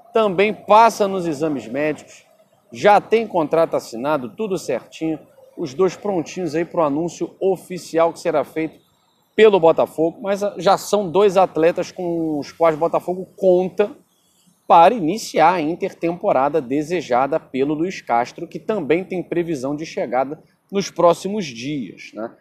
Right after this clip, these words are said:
É, a gente vem falando sobre essa semifinal Botafogo e Fluminense. Se o Botafogo no domingo confirmar a eliminação, o Botafogo vai ter aí duas semanas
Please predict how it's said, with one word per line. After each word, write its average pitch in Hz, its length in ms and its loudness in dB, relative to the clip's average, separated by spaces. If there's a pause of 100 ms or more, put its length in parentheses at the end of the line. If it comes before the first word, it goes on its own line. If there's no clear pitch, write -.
(420)
É, 113 280 0
a 110 160 0
gente 185 200 -4
vem 202 140 -2
falando 147 560 4
sobre 117 300 -4
essa 113 180 -6
semifinal 120 500 -6
Botafogo 110 480 -4
e - 60 -20
Fluminense. 131 560 -8 (540)
Se - 160 -4
o 330 60 2
Botafogo 151 520 2
no 151 100 0
domingo 139 360 -2
confirmar 147 880 0 (200)
a 113 140 -6
eliminação, 127 640 -4
o 170 120 -8
Botafogo 160 540 -2
vai 151 160 2
ter 165 200 -4
aí 147 180 0
duas 147 320 -2
semanas 131 720 -4